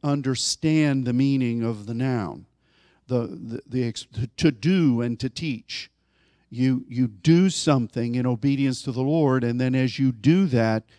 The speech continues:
in the journey, he instructs you, and you learn meaning, and then you're able to see that meaning throughout the scripture. So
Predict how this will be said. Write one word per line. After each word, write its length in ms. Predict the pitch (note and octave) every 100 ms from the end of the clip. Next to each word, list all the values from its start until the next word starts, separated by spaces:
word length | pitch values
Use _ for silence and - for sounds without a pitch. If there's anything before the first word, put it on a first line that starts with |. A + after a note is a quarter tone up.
| _ _ _ _ -
in 240 | D3+ E3
the 80 | D3+
journey, 540 | A2+ C#3+ F#3 D3+ A2+ A2+
he 200 | - C3+
instructs 640 | A#2+ - F#3+ G3 - -
you, 240 | F#2+ E2+
and 160 | G#2 G#2+
you 160 | A#2+
learn 500 | A#2+ C3 D#3 D3+ C#3+
meaning, 600 | C#3+ F3+ D3+ F#2+ F2+ A#2 - _ _ _
and 220 | - C3
then 160 | C#3 C3+
you're 220 | C#3 C#3+
able 260 | D3 C3 C3
to 180 | - B2+
see 360 | - G3 G#3
that 280 | D#3 A#2+ -
meaning 360 | A#2 A2 A#2+ B2
throughout 400 | C3 B2 A#2 -
the 80 |
scripture. 520 | - - E3+ - - F2+
So 360 | - C3 A2+